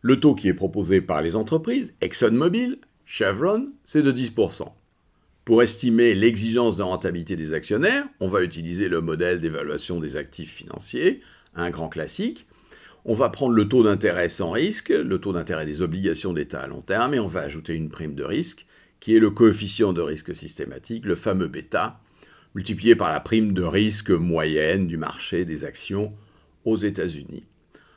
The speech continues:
Le bêta d'ExxonMobil et de Chevron est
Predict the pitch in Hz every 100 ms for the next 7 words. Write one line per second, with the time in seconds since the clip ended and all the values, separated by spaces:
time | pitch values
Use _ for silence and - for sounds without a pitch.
0 | _ - 120 151 165 139 110 - 110 107
1 | 104 98 113 95 85 85 - 92 90 110
2 | 120 135 120 - - 82 87